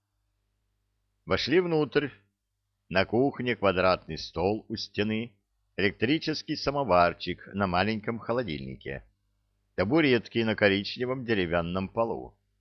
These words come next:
«Надеюсь, вы не торопитесь?» Юра огляделся.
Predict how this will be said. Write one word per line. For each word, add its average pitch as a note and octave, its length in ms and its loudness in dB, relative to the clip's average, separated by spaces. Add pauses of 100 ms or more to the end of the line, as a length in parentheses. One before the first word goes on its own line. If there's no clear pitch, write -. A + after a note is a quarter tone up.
(480)
«Надеюсь, F2+ 760 -2
вы F2 120 -2
не F2 140 -2
торопитесь?» - 800 -6 (1120)
Юра E2 460 2
огляделся. F#2+ 920 -2